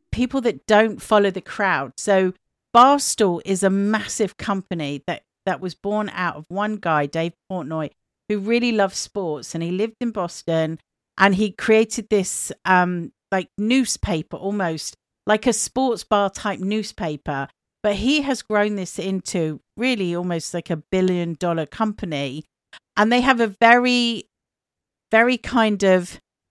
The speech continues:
I don't say strange community, but it's, it's, it's a community that some people get, some people don't. A lot of people don't like Dave Portno-, Portnoy. I think he's smart. I like what he's done with Barstool. But it's a massive, massive community the way they built it. So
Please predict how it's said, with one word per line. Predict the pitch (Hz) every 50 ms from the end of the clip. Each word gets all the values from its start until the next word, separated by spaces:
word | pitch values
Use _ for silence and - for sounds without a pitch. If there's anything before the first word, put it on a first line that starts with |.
| _ _ _ _ _ _ _ _ _
I | - 220
don't | 226 294 320 269
say | - 294 247
strange | - - - - - 233 226 233 226 208 -
community, | - - 214 208 190 185 170 - - 180 170
but | 160 - 202
it's, | 196 190 160 - - - - _
it's, | - 202 208 - - - - - 127 _ _ _ _ _ _ _ _ _ _ _ _ _ _ _ _ - 175 - _ -
it's | 226 226 - - -
a | 220 214
community | - 233 220 220 220 233 240 240 226 - - 208
that | 185 202 190 185 170 - -
some | - - - 220 226 226
people | - 262 247 220 208
get, | 175 - 180 175 196 208 - -
some | - - 208 202
people | - 220 202 196 196
don't. | 185 - 175 180 185 160
A | 165
lot | 185 196 202 208 214
of | 214
people | - 220 202 - 190
don't | 175 - 185 185 -
like | 175 180 175 170 147 -
Dave | 170 165 160 -
Portno-, | - 180 175 135 151 151 - _ _ -
Portnoy. | - 180 170 160 165 156 151 156 _ - - - - _
I | - 214 240
think | - - 262 220 -
he's | 196 170 -
smart. | - - - 175 175 175 180 185 185 - - -
I | 180
like | 180 185 190 - - -
what | 190 170
he's | 165 180 165 - -
done | - 190 190 190
with | 180 170 -
Barstool. | - 170 165 160 160 - - 165 160 156 147 - _ _ _ _ _ _
But | 208 214
it's | 240 233 220 - 233
a | 220
massive, | 214 214 214 220 233 240 226 220 - - 240 208 208
massive | 202 196 190 - - 190 175 -
community | - 185 185 190 190 185 - - - 170
the | 151 160 156
way | 165 165 165
they | 156 165 160
built | 160 - 180 175 175 - -
it. | 160 - -
So | - 208 196 196